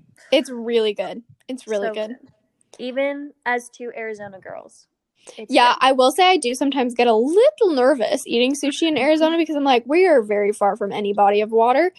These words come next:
Speaker 2: <laughs>
Speaker 1: but it's good nevertheless.
Speaker 2: I would agree.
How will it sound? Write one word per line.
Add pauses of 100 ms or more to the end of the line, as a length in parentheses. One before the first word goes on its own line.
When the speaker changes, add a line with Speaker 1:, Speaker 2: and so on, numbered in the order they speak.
(360)
Speaker 2:
<laughs>
Speaker 1:
but (580)
it's
good
nevertheless.
Speaker 2:
I
would
agree.